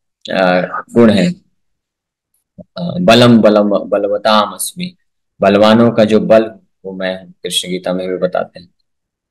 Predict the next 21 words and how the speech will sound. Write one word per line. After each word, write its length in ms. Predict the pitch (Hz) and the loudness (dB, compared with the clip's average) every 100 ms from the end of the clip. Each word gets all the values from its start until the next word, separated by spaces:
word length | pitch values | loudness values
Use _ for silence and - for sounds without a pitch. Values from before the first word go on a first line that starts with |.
| _ | _
तो 60 | 104 | -2
ये 60 | |
बुद्धिमान। 600 | 90 98 90 101 95 90 - | 0 -2 0 0 0 0 0
नीतिमान, 600 | 127 135 135 123 120 123 123 - | 0 2 2 4 4 2 -2 -8
नीतिमान 540 | 104 107 120 113 113 110 | -6 -4 0 2 0 -2
का 120 | 107 | -4
मतलब 260 | 107 110 | -4 -4
होता 220 | 104 104 107 | -8 -4 -4
है, 60 | |
"His 100 | 104 | -2
dealings 320 | 107 110 120 | 0 2 2
are 140 | 120 110 | 0 -2
strictly 500 | 104 - - 117 107 | -2 -8 -6 -2 0
in 100 | 101 | 0
line 180 | 107 107 | 0 0
with 160 | 101 | -2
the 120 | 90 95 | -4 -6
teachings 460 | 104 - 104 - | -8 -12 -12 -8
of 160 | 95 90 | -8 -8
the 60 | 110 127 _ - | -12 -14 _ -8
Vedas", 420 | 87 85 87 87 | -6 -2 -2 -4